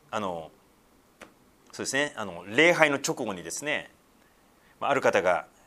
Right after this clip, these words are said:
机に置いてたコーヒーがこぼれてしまったんですね。で、で、ご本人はもう自分の服にもかかって、あの、多分暑かったんでしょうね。あの、トイレに多分行ったんだと思うんですね。で、他の兄弟姉妹が素早くですね、その濡れてしまったところをどんどん拭いていくんですよ。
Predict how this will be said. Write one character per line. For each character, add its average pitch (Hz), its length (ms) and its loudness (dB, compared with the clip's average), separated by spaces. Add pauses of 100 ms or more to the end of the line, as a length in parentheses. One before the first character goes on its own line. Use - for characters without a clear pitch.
(220)
机 - 280 2
に 127 60 2
置 120 100 2
い 120 60 -2
て 117 80 -2
た 90 160 -2
コ - 220 -2
ー - 20 2
ヒ 113 160 -8
ー 92 40 -6
が 78 280 -4 (200)
こ - 140 -8
ぼ 190 120 4
れ 175 80 4
て - 100 -8
し - 80 -8
ま - 80 -16
っ - 20 -18
た - 80 -20
ん - 60 -20
で - 60 -20
す - 80 -18
ね。 156 140 -18 (1600)
で、 160 580 4 (600)
で、 175 80 4
ご 202 120 8
本 233 120 8
人 190 80 2
は 127 80 4
も 110 100 0
う - 40 0
自 143 100 -4
分 156 60 -2
の 147 60 -2
服 - 120 -6
に 139 80 -2
も 101 80 -6
か - 80 -12
か 117 80 4
っ - 80 -2
て、 101 80 2
あ 95 60 6
の、 85 260 -6
多 - 120 -2
分 104 100 6
暑 104 100 2
か 113 80 -2
っ - 40 2
た 82 80 -14
ん - 20 -12
で 73 80 -12
し - 80 -10
ょ - 20 -14
う 95 40 -14
ね。 - 200 -14
あ 110 80 -8
の、 90 80 -8
ト 107 140 -4
イ 92 40 0
レ 82 60 -6
に 80 160 -14 (400)
多 - 140 -14
分 - 80 -20
行 - 100 -14
っ - 20 -20
た - 100 -12
ん - 40 -12
だ - 60 -20
と - 100 -20
思 - 60 -20
う - 20 -20
ん - 20 -20
で - 40 -20
す - 80 -20
ね。 131 160 -20 (1200)
で、 277 440 6 (460)
他 - 360 4
の 349 120 4
兄 339 140 2
弟 349 140 4
姉 330 160 0
妹 311 140 0
が 233 80 4
素 - 220 2
早 294 240 8
く - 100 -2
で 113 100 2
す 123 100 -2
ね、 143 60 0
そ 175 120 -2
の 156 80 0
濡 165 40 2
れ 247 100 4
て 262 80 -2
し - 100 -2
ま 247 100 0
っ - 40 2
た 233 80 2
と 226 80 -4
こ 220 100 -2
ろ 170 80 2
を - 20 -2
ど 202 220 -4
ん 294 180 -8
ど 254 120 4
ん - 20 0
拭 139 140 -2
い 127 40 0
て 127 60 -6
い - 20 -8
く - 80 -6
ん 92 40 -8
で 76 60 -14
す - 80 -16
よ。 73 100 -18